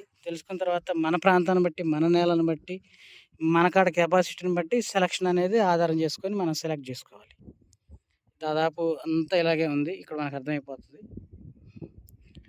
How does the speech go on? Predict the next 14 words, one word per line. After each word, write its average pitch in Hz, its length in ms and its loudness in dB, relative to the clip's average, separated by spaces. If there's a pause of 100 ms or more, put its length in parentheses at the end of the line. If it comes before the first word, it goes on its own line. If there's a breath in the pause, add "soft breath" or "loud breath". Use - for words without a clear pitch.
(360)
అంటే 131 200 -10
ఇది 127 120 -8 (400)
నెగిటివ్ 160 380 4
అని 208 80 8
నేను 185 140 6
చెప్పట్లేదు, 165 440 2 (760 soft breath)
ఈ 165 80 -8 (140)
నల్లి 214 260 4
కాగదని, 196 460 4 (100)
వైరస్ 196 300 4
కాగదని, 151 440 -2 (340)
నాందారి 208 580 4
ఆగుతాయి. 175 320 0 (1000)
మరి 190 140 -6